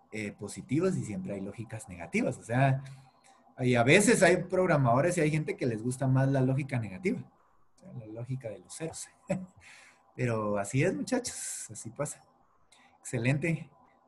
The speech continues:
Recuerda de tomarle fotos, Nelson, y comience con la, con la práctica tres, y con eso finalizamos y ya me pueden mandar todas sus prácticas, que es el hacer el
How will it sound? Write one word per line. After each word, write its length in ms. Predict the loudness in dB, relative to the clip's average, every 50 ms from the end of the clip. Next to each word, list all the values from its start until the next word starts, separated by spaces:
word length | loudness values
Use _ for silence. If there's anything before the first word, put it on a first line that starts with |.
| _
Recuerda 320 | -16 -4 0 2 4 6 4
de 80 | 4
tomarle 400 | 4 4 4 4 4 4 4 2 2
fotos, 400 | 0 -2 -2 0 0 -2 0 0
Nelson, 400 | -2 -2 -2 -2 -4 -8 -10 -14 _ _ _ _ _ _ -20 -20 _ _ _ -14
y 80 | -14
comience 520 | -10 -8 -8 -6 -4 -4 -2 0 0 -2 0
con 200 | 0 -2 -2 -2
la, 480 | -4 -4 -4 -4 -6 -8 -8 -10 -12 -12 -14 -18 _ _ _ _ _ _ _ _ _ _ _ _ _ _ _ _ _ _ _ _ _ _ _ _ _ _ _
con 260 | _ -6 -4 -4 -2
la 460 | -2 -2 -2 -2 -2 -2 0 -2 -2 0
práctica 420 | 0 0 0 0 -2 0 0 0
tres, 540 | 4 6 8 8 8 4 0 -4 -4 -2 -2
y 80 | -2 -2
con 200 | -2 -2 -2 0
eso 180 | 0 2 0 0
finalizamos 840 | 0 0 2 2 2 2 0 -2 0 4 4 4 4 2 -2 0 0
y 40 |
ya 120 | 2 2 4
me 120 | 2 2
pueden 320 | 0 -2 -2 0 0 0 0
mandar 320 | -2 -4 -4 -6 -6 -6
todas 240 | -6 -8 -6 -6 -6
sus 180 | -8 -12 -16 -18
prácticas, 680 | _ -12 -12 -12 -12 -20 _ _ -20 -18 -18 -18 -16 -14 -10
que 100 | -8 -8
es 100 | -6 -6
el 120 | -6 -6
hacer 280 | -6 -6 -6 -6 -4 -4
el 480 | -4 -4 -4 -4 -6 -6 -8 -10 -12